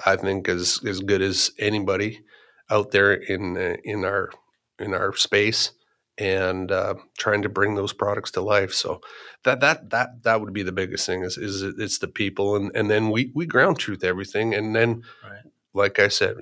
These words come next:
Speaker 1: when you're gonna put that Helena Products logo on something, our sales force has a, they, they get comfy. It's, it's, it's the warm blanket, uh, approach because they know it, what it's went through to,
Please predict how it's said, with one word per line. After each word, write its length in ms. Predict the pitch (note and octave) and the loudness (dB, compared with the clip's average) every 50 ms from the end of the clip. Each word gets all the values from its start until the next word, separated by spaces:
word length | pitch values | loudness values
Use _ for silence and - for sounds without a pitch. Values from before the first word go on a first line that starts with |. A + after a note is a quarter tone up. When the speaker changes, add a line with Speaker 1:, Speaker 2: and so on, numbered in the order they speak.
| - | -10
Speaker 1:
when 220 | - G#2 F#2+ G2 G2 | -8 -6 -4 0 0
you're 100 | G#2 G#2+ | 0 2
gonna 160 | G#2+ A2 G#2+ | 2 0 0
put 260 | G2+ - A#2 G#2+ - | 2 2 2 4 4
that 160 | - G#2 G2 | 4 4 4
Helena 360 | F#2 G2 G#2+ G#2 G2 G#2 G2+ F#2+ | 4 4 4 4 4 4 2 0
Products 500 | - - G2 G2+ G2+ G2 F#2 - - - | 0 2 4 4 4 4 2 0 -2 0
logo 420 | G#2 G2+ G2+ G#2 G2+ G2 F#2+ F#2+ | 2 2 2 2 0 0 2 2
on 200 | F#2 G2 F#2+ F2+ | 2 2 0 -2
something, 500 | - - G2 F#2+ F2+ - - F#2+ F#2+ F2+ - - - - - _ _ _ _ _ - | -2 -2 -2 -4 -4 -4 -4 -4 -4 -6 -10 -16 -20 -20 -20 _ _ _ _ _ 0
our 160 | G#2 G#2 A2 | 4 4 4
sales 460 | G#2+ - - - G2+ G2+ G2+ G#2 G#2 - | 6 4 2 4 4 4 4 4 2 0
force 560 | - - F#2 F2+ F#2 G2 F#2+ - - - - _ _ _ _ _ _ _ _ _ _ | -2 -2 0 0 0 0 0 -2 -4 -6 -10 _ _ _ _ _ _ _ _ _ _
has 320 | - F#2+ F#2+ F#2+ G2 F#2 | 0 2 4 4 4 2
a, 260 | G2 F#2+ F#2 F#2 F2+ F2+ F#2 _ _ _ _ _ _ _ _ _ _ _ _ _ _ _ _ _ | 2 2 2 2 0 -4 -10 _ _ _ _ _ _ _ _ _ _ _ _ _ _ _ _ _
they, 240 | A#2 G2+ G#2+ A#2 A#2 - - | -10 -6 -6 -6 -6 -6 -6
they 80 | - A2 | -6 0
get 200 | G#2+ A#2+ A2+ A2+ | 2 2 2 2
comfy. 380 | - - A2 G#2 G2 - - F2 | 2 2 2 2 2 0 -2 -4
It's, 260 | F2+ F#2+ G2+ - - | -2 -2 -2 -2 -4
it's, 220 | G#2 G2+ F#2+ - - | -6 -4 -4 -4 -4
it's 220 | A#2 A2 - - | -4 -4 -4 -2
the 100 | - A2 | -2 -2
warm 320 | A2 G#2+ G#2+ G#2+ G#2+ G2+ | 0 2 2 4 4 2
blanket, 580 | F#2+ G2 G2 G2+ G2+ G2 - - F#2 E2+ - - _ _ _ _ | 2 4 4 4 4 2 0 0 -2 -2 -4 -8 _ _ _ _
uh, 140 | - G#2 F2+ - | 2 2 2 2
approach 580 | F2+ G#2 G2+ - - G#2 F#2+ F#2+ F#2+ - - - | 2 0 -2 -2 -2 0 0 0 -2 -4 -6 -8
because 460 | G2 F#2 - - G2+ G2 F#2+ - - - - - _ | -10 -4 -2 0 0 0 0 -4 -6 -10 -16 -8 _
they 120 | - A2+ A2+ | 4 6 8
know 320 | A2+ A2 A2+ A2+ A2 G#2 F#2+ - | 8 8 6 6 4 0 -2 -2
it, 180 | - A#2 - - | -2 -2 0 2
what 200 | A2 A2 G#2 G#2 | 2 2 2 2
it's 140 | G2 - | 0 -2
went 220 | - G#2+ G#2 G#2+ - | 0 2 2 0 0
through 360 | - - G2 F#2+ G2 F#2+ F#2+ | -4 -6 -4 -4 -4 -6 -8
to, 420 | - - - A2 G2+ G2 F#2+ G2 | -8 -4 -2 -2 -2 -2 -4 -6